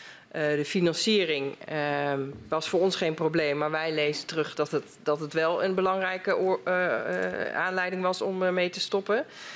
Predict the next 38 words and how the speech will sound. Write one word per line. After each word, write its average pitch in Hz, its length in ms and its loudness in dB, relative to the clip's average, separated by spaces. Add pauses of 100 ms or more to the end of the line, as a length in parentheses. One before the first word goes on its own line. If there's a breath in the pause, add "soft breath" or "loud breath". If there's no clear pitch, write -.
(180 loud breath)
En 160 140 0
u 165 60 4
zegt 160 240 0
nu, 185 240 4
en 170 180 2
ik 170 120 -2
be-, 170 160 2
ik - 60 -16
heb 160 140 -2
gelobbyd, 180 640 0
eh, 165 120 -2
bij 160 180 2
de 160 60 2
provincie 170 500 -2
om 143 60 -2
het 139 120 -4
over 202 260 2
te 208 140 -2
nemen, 196 260 0
zegt 190 260 -2
u. 214 140 -2 (300 loud breath)
En 170 160 -2
alles 180 260 2
wat 175 160 0
er 180 60 2
nu 180 160 6
uit 151 220 0
voort 190 220 2
zou 196 160 0
kunnen 196 260 2
komen, 196 380 2
zou 185 200 2
nog 175 120 -2
steeds 185 280 2
bij 170 160 2
ons 170 220 2
terecht 156 320 -4
ku-, - 160 -10